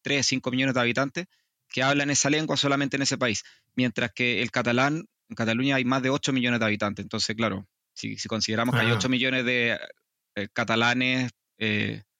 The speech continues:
Speaker 1: catalanoparlantes, <laughs> pasa a ser un número significativamente, eh, en comparación al resto de los países de Europa. Nada más quería aportar
Speaker 2: Bueno,
Speaker 1: eso.
Speaker 2: sí, pues, en,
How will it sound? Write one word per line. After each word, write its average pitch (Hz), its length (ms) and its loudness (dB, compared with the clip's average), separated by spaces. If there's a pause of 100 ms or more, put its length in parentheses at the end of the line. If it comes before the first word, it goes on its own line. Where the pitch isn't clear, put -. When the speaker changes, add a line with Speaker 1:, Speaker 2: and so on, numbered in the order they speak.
(260)
Speaker 1:
catalanoparlantes, 117 1120 0 (160)
<laughs> - 720 -10 (100)
pasa 123 280 0
a 120 40 0
ser 123 180 -2
un 123 100 0
número 127 200 0
significativamente, 110 1200 -4
eh, 104 160 -14 (540)
en 87 180 -20 (260)
comparación 104 420 -6
al 101 60 -8
resto 104 180 -10
de - 20 -6
los 98 80 -10
países 98 280 -8
de 95 60 -10
Europa. 90 280 -16 (220)
Nada 107 140 -2
más 110 100 0
quería 101 180 -2
aportar 92 260 -4
Speaker 2:
Bueno, 139 140 2
Speaker 1:
eso. 123 120 2
Speaker 2:
sí, - 80 2
pues, 113 240 2
en, 123 140 4